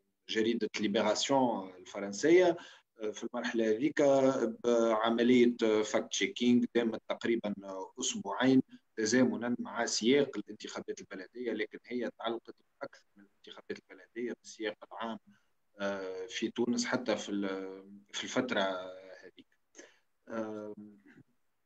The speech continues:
رجعنا للتجربة هذه، آه، الحاجة، آه، يعني، آه، فرض-، فرضت علينا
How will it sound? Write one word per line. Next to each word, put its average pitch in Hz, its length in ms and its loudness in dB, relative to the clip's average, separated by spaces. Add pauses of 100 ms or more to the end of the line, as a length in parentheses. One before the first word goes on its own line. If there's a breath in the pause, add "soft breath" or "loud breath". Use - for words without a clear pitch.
(220)
رجعنا 139 320 2
للتجربة 120 560 2
هذه، 180 560 6
آه، 104 1300 2
الحاجة، 113 840 2 (400 soft breath)
آه، 104 520 4
يعني، 107 640 0
آه، 101 640 0
فرض-، 120 600 4
فرضت 131 440 0
علينا 104 500 -4